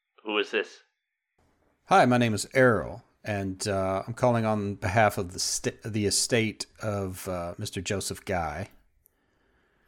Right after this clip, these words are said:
Speaker 1: Oh, I'm terribly sorry about, uh, his, so tragic, his death.
Speaker 2: Yes, yes. We'll pass your condolences to his sister. Um,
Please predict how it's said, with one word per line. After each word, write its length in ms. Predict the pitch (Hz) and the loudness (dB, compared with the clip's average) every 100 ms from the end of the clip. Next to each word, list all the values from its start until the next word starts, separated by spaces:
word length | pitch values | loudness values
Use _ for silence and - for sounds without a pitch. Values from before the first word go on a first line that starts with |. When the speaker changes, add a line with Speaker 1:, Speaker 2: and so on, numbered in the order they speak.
| _ _ _ - | _ _ _ 4
Speaker 1:
Oh, 180 | 175 160 92 - - - - - | 6 8 6 -2 -12 -18 -16 -8
I'm 240 | 98 95 - | -8 -8 2
terribly 380 | 117 123 110 98 | 6 6 4 0
sorry 360 | 117 101 92 | 4 4 4
about, 280 | 90 90 90 - _ _ | 0 -2 -4 -8 _ _
uh, 80 | - 92 - _ _ _ _ _ _ _ _ _ _ _ _ _ _ _ | -20 -20 -20 _ _ _ _ _ _ _ _ _ _ _ _ _ _ _
his, 260 | - 101 - - _ _ _ _ _ _ _ _ _ | -12 -12 -12 -20 _ _ _ _ _ _ _ _ _
so 140 | - 120 | 2 4
tragic, 380 | 120 104 87 - | 6 6 4 -12
his 140 | 95 | -10
death. 200 | - 78 - _ _ _ _ _ _ _ | -4 -4 -6 _ _ _ _ _ _ _
Speaker 2:
Yes, 440 | - 98 82 - - - | -4 -4 -4 -6 -10 -14
yes. 360 | - 50 - - - | -16 -16 -16 -14 -10
We'll 120 | 101 | -4
pass 480 | 110 98 - - - | 0 0 0 -6 -6
your 120 | 113 | -8
condolences 680 | 110 101 92 87 - 85 - | -6 -4 -4 -6 -10 -12 -12
to 180 | - 85 | -10 -10
his 160 | 87 - | -8 -8
sister. 400 | 80 - 92 - - _ _ _ _ _ _ _ - - | -8 -8 -10 -12 -18 _ _ _ _ _ _ _ -10 -4
Um, 440 | 104 98 95 92 | -2 -2 -6 -10